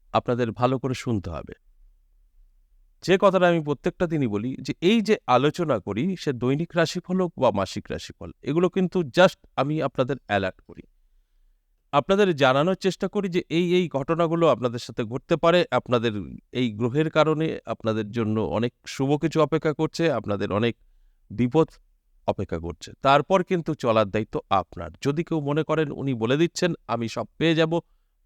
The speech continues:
ভুল করবেন। যদি আপনার এই চিন্তাধারাটা মাথায় আসে যে উনি বলে দিচ্ছেন, নিশ্চয়ই আমাদের অ্যালার্ট থাকতে হবে, এগুলো আমাদের গ্রহণ করতে হবে, আর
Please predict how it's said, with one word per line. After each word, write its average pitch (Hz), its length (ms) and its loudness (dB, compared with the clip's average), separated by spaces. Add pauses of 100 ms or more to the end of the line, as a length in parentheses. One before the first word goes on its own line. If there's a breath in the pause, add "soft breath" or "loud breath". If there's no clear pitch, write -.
ভুল 180 160 2
করবেন। 180 380 0 (720)
যদি 196 300 2
আপনার 143 340 4 (420)
এই 170 180 2
চিন্তাধারাটা 135 640 0
মাথায় 107 340 -2
আসে 107 300 -2
যে 131 200 -2
উনি 107 200 0
বলে 110 240 0
দিচ্ছেন, 170 420 -2
নিশ্চয়ই 135 580 -4
আমাদের 120 320 -2 (480)
অ্যালার্ট 104 360 0
থাকতে - 320 -6
হবে, 82 200 -10 (540)
এগুলো 151 300 2
আমাদের 143 340 4
গ্রহণ 123 360 0
করতে 101 280 -4
হবে, 95 140 0
আর 92 80 2